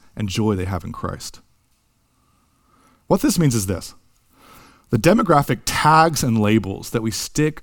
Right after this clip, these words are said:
on other people and we stick on ourselves, Gentile or Jew, white, black, Asian American, Hispanic,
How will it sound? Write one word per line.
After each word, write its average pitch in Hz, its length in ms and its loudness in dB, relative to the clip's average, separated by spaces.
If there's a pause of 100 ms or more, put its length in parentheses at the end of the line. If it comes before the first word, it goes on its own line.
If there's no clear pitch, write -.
(100)
on 110 140 0
other 104 120 -2
people 107 360 -8
and 107 100 -6
we 107 60 -6
stick - 460 -2
on 107 120 -4
ourselves, 87 800 -8 (520)
Gentile 135 460 2
or 113 100 -4
Jew, 95 360 -12 (280)
white, 120 460 0 (160)
black, 113 640 -2
Asian 117 260 2
American, 104 540 -2
Hispanic, 110 680 -4